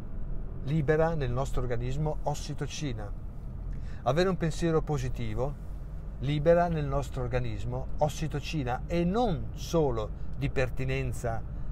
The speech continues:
del nostro cervello, ma anche, pensate un po' voi,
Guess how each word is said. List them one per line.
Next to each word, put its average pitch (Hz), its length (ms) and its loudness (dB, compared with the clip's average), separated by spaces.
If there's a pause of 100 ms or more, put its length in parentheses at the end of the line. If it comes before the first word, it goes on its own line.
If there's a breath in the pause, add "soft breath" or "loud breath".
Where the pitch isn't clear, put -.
(840)
del 127 160 0
nostro 131 300 0
cervello, 104 680 -2
ma 139 240 2
anche, 143 460 -2
pensate 135 500 0
un 113 80 -2
po' - 140 4
voi, 98 300 -2